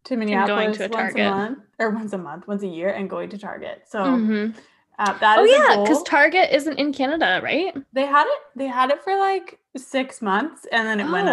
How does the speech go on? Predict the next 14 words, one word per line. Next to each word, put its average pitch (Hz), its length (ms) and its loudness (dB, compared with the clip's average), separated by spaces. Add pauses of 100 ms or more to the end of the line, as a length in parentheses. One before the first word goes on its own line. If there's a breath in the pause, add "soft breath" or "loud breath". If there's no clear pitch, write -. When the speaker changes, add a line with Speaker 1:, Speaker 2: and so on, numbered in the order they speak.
(120)
Speaker 1:
under. 175 240 -6 (1080)
Speaker 2:
Why? 392 500 2
Did 262 120 4
it, 247 100 2
was 277 140 4
it 269 100 6
just 269 200 4
not 247 360 4 (600 soft breath)
Speaker 1:
It 247 60 -4
wasn't 320 340 4
Speaker 2:
popular 403 40 2
Speaker 1:
as - 60 -2
Speaker 2:
there? 185 360 2
Speaker 1:
good. 196 140 -14